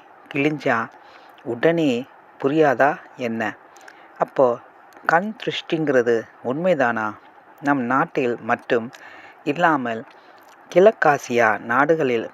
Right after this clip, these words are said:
பலவற்றிலும் இந்த நம்பிக்கை உண்டு. குறிப்பாய் சீன தேசத்தில் திருஷ்டி பற்றிய அதீத நம்பிக்கை உண்டு. அதுக்காக கண்ணாடிகள் விற்பாங்க. ஆறு கோண, எட்டு கோண வண்ண கண்ணாடிகள்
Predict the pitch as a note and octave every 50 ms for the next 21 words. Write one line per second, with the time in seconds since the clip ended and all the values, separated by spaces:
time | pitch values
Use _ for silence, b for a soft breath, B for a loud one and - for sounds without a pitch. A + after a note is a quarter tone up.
0 | - - B2+ C3 D3+ F3+ F#3 F#3 D#3 - - B2+ A#2+ A#2+ A2+ A2+ - - - C3
1 | C3+ C#3 B2+ A2+ A2+ A2 B2 C3+ - - - D3 C3 A2+ A2 A2 A#2 A2+ A#2+ -
2 | - - - - - - _ - - C#3+ D3 D#3 - - - C#3 A#2+ A#2 A#2 -
3 | - - - - - - F#3 G3+ G#3 G3+ E3+ C3 C3 C3 - - B2 - - -
4 | A#2+ A#2 A2+ - - B B B B B B B B B - - D#3 D#3 - -
5 | - A3 G#3 - - D3 - - - - B2 A#2+ A#2 A2+ A2 - - - - -
6 | - - C3+ C3+ - F3 F3+ F#3+ F3+ D#3+ C3+ B2 A#2 A#2+ A#2+ C#3 - - B2+ A#2+
7 | A2 A#2+ - - A#2 A#2+ A2 A#2 A2+ - - B B B B B B B B B
8 | B - C#3+ D#3+ - - - - E3 C#3 B2+ B2 B2 A#2+ A#2 - - - - -
9 | - C3+ C#3 D3+ E3+ F#3+ F#3 E3+ D3 B2+ - B2 A2+ A2 - - - - - -
10 | - - - C3+ - - _ - D3 C3+ A#2+ G#2+ A2 - - _ - B B B
11 | B B B B B B B B C#3 B2 C#3 D3+ E3+ E3 C3+ - B2+ A#2+ A#2+ A#2
12 | A2+ A2+ A#2+ - - _ - - - - C#3 C#3 - - G3 F#3 - C#3+ C3 B2
13 | A#2 A2+ A2 A#2+ - - _ - - - - - - C3+ C3+ C3 C#3 C#3+ C#3 B2+
14 | A#2+ A2+ - - - - - - C3+ C#3 D3+ D#3 D#3 C#3+ C#3 A#2 A2 A#2+ A2 G2+